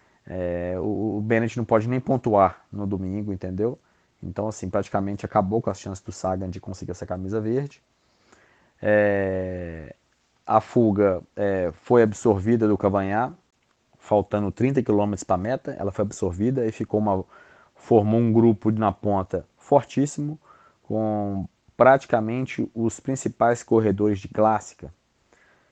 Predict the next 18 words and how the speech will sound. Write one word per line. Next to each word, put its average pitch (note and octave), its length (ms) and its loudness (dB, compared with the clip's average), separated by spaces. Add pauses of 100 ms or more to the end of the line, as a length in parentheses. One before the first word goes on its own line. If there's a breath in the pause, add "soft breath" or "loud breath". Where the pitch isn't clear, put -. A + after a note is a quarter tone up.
(140)
que - 100 -4
tem A2+ 200 -4
a A2+ 60 -2
característica, A#2 1040 -2
ô G#2 120 -2
Breninho, F#2+ 580 -6
de F#2+ 160 -6
ter A2+ 320 0
um, A2+ 340 -2
um, A2 320 -4
um, G2+ 460 -4 (480)
uma G#2 160 -2
potência A#2 680 -2
final G#2+ 500 2
de G2+ 100 -2
prova, G#2+ 440 2
e G#2 40 0
nessas, G#2 440 -6